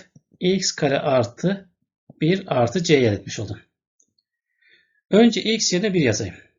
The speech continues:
Büyük F bir eşittir. X yerine bir yazıyorum. Bir bölü iki çarpı F iki artı c.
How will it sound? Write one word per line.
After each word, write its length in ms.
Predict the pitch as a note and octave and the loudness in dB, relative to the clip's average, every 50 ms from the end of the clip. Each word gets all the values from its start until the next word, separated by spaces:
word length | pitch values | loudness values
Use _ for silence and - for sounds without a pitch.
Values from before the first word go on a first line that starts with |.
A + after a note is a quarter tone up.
| _ _ _ _ _ _ _ _ _ _ | _ _ _ _ _ _ _ _ _ _
Büyük 380 | - E3+ G3+ G3+ G#3 G3 - - | -8 -6 -4 -4 -6 -8 -8 -4
F 340 | - C#3+ C#3 C3+ - - _ | -4 -4 -4 -4 -8 -10 _
bir 180 | - A#2+ - | -8 -6 -6
eşittir. 640 | - A#2 - F3 F3 F3 - D3 E3+ - - - _ _ _ _ _ _ _ _ _ _ _ _ _ _ _ _ | -6 -6 -4 -6 -6 -4 -4 -6 -6 -6 -8 -16 _ _ _ _ _ _ _ _ _ _ _ _ _ _ _ _
X 280 | F#3+ G3 F#3+ - - | -4 -4 -2 -2 -2
yerine 240 | G3 F3+ F3+ E3+ D#3+ | 0 2 2 2 2
bir 100 | F3 F3 | 2 4
yazıyorum. 400 | E3 C#3 B2 A2 B2+ D3+ D#3+ D3+ | 4 4 2 2 0 -2 -2 0
Bir 200 | F3 F3 F3 D#3 | 2 2 2 4
bölü 140 | D#3 C#3+ C#3 | 4 2 2
iki 160 | - F3+ E3+ | 0 -4 -4
çarpı 380 | - - B2+ A2+ A2 A2 - F3 | -2 -2 0 -2 -2 -2 -6 -4
F 300 | E3 D3+ C#3 - - A#2+ | -4 -4 -4 -4 -6 -8
iki 420 | - - - F3 G3 F#3+ - _ _ _ _ _ - _ _ _ | -8 -4 -4 -4 -4 -4 -10 _ _ _ _ _ -20 _ _ _
artı 360 | - C3+ B2+ A2+ G#2+ - F3+ E3+ | -2 0 0 0 -2 -4 -6 -4
c. 260 | E3+ A2+ F#2 - | -4 -4 -6 -6